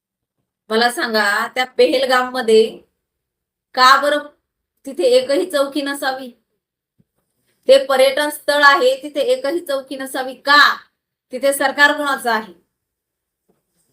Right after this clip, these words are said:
केंद्र सरकारने सुद्धा लक्ष देण्याची गरज होती. तिथे मिलिटरीचे पण लोक नव्हते. मग एवढे मोठे पर्यटक तुम्ही कुणाच्या भरोश्यावर सोडत होते?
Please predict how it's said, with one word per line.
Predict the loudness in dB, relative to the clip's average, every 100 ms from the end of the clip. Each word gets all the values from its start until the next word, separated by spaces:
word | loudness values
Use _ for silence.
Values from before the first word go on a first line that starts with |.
| _ _ _ -20 -10 0
केंद्र | 2 2 0
सरकारने | 2 2 2 2 -2
सुद्धा | -4 -2 -2
लक्ष | -4 -4
देण्याची | -4 -4 -8 -6
गरज | -4 -2 -2
होती. | -6 -6
तिथे | -8 -6
मिलिटरीचे | -2 0 0 -2 -6 -4
पण | -4 -2
लोक | -2 0
नव्हते. | -2 -6 -6 -10 -12 _ _ _ _ _ _ _
मग | _ -4
एवढे | 2 4 4 0
मोठे | 0 -6 -4
पर्यटक | -4 -2 -2 -2 -6 -8
तुम्ही | -8
कुणाच्या | -6 -4 -4 -4
भरोश्यावर | -4 -6 -4 -6
सोडत | -2 -2 -2
होते? | -8 -10